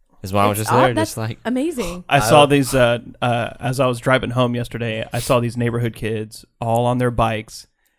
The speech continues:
Speaker 3: uh, driving on, and they, I mean, they had to be, they were under ten for sure, and they were all on, like, the little B M X bikes, but they were dri-, they were riding their bikes, and with one hand, I see their phones in their hands. They all simultaneously, like, in this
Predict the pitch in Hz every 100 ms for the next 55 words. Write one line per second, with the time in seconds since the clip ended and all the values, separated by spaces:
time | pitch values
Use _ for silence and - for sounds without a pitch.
0 | _ _ _ _ _ - 113 107 107 147
1 | 120 127 123 - 127 127 127 160 196 160
2 | 175 175 185 165 143 127 123 135 160 123
3 | 131 117 - 135 117 117 110 127 110 113
4 | 120 120 123 123 123 120 139 131 131 117
5 | 131 135 127 123 - 120 117 - - -
6 | 139 127 127 127 151 170 143 139 131 147
7 | 170 196 170 147 139 - - _ - 135
8 | 135 135 165 160 151 123 120 151 139 131
9 | 127 139 131 131 123 123 120 120 120 _
10 | _ _ 147 143 - 160 175 - 180 175
11 | 175 165 156 - 123 113 117 _ _ _
12 | _ - 143 135 - _ _ _ - 160
13 | 156 - -